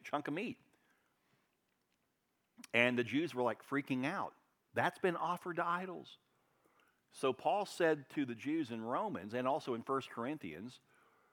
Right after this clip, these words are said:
he said, uh, "You do understand that there's not a demon in that meat just because it's offered before an idol. The meat itself is not a problem. But you also need to understand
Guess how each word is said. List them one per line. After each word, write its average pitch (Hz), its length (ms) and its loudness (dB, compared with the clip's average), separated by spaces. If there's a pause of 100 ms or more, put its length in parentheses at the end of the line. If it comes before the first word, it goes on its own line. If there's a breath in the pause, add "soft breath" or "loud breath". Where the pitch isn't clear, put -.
(380 soft breath)
he 123 160 -2
said, 120 440 2
uh, 107 300 4 (920)
"You 127 180 -4
do 226 200 0
understand 127 800 0 (280)
that 110 180 0
there's 113 180 -2
not 175 160 2
a 151 60 2
demon 117 400 -2
in 98 120 -6
that 92 200 -4
meat 113 380 -6 (120)
just - 160 -10
because 117 300 -2
it's 104 200 -6
offered 107 320 -4
before 90 280 -6
an 85 80 -6
idol. 92 320 -4 (1300 soft breath)
The 98 100 0
meat 175 220 0
itself 151 440 0
is 98 120 -6
not 113 160 -2
a 90 40 -4
problem. 90 420 -8 (1500 soft breath)
But 117 140 0
you 117 180 2
also 190 360 2
need 151 320 0
to 98 140 -2
understand 87 760 -8